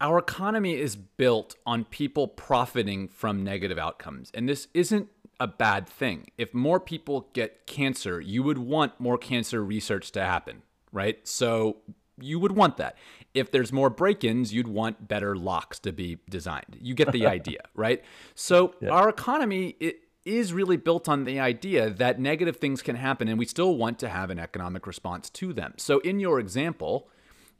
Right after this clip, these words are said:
Speaker 1: let's say there was, the Texas grid was connected to the rest of the country where there weren't power generation problems, and Texas power distributors bought wholesale energy at fifty percent higher than normal prices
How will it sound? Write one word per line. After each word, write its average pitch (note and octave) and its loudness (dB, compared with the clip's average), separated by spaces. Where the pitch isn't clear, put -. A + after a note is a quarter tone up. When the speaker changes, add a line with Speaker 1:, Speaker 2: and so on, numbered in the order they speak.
Speaker 1:
let's F3+ 2
say G#2 2
there A#2+ 4
was, A2+ 0
the G#2+ -4
Texas B2 -4
grid G#2+ -2
was G#2+ 0
connected - -6
to A2 -2
the G2 -4
rest G2 -4
of D#2+ -6
the E2 -8
country D#2+ -10
where A2 0
there F2+ 2
weren't F2 -4
power E2 -2
generation D#2+ -8
problems, G#2 -2
and F#3+ 0
Texas - -4
power B2 4
distributors G#2+ -2
bought C3 4
wholesale E3+ 2
energy A#2 -2
at - -4
fifty G#3 -2
percent B2+ -4
higher G2+ 0
than F#2 -2
normal G2+ -2
prices A2 0